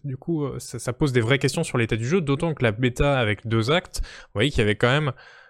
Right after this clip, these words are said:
euh, pas mal de, de soucis déjà, quoi. Donc, euh, donc voilà. À, à, à voir. C'est aussi une bonne occasion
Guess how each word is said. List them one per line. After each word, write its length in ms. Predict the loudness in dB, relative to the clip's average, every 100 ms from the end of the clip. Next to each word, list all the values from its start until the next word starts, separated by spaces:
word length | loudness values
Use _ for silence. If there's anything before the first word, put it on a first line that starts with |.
| _ -6
euh, 160 | -2 -2 -2
pas 120 | 0 2
mal 260 | 2 2
de, 300 | 0 2 0
de 60 | -2
soucis 340 | -4 -4 -4
déjà, 260 | -2 -2 -4
quoi. 260 | -6 -18 _ _ _ -20 -14
Donc, 260 | -14 -10
euh, 1080 | -8 -6 -8 -8 -8 -10 -10 -10 -12 -12 -12
donc 140 | -10 -8
voilà. 240 | -8 _ _ -14 -14 -16 -18 -18 -16 -18 -20 -2
À, 360 | 2 2 0 -8 0
à, 300 | 2 2 2
à 100 | 2
voir. 400 | 4 2 0 -6 -6 -2
C'est 340 | 2 2 2
aussi 580 | 2 2 2 0 0 0
une 600 | 0 0 2 0 0 0
bonne 180 | 0 0
occasion 520 | 2 2 2 0 -2